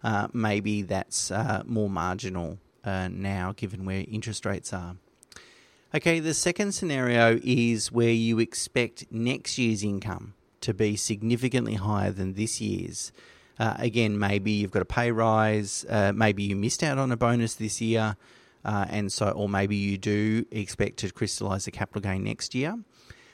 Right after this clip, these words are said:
Uh, so if that's the case, what you could potentially do is using those,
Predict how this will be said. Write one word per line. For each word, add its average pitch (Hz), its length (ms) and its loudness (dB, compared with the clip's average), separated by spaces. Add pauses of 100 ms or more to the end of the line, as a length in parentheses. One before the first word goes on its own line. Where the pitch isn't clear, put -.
(100)
Uh, 139 180 2
so - 160 2
if 131 120 0
that's - 240 -2
the 180 100 -2
case, 120 320 0
what 143 140 0
you 123 100 0
could 104 140 -6
potentially 156 480 0
do 110 580 2
is 113 260 2
using 123 460 4
those, 107 500 2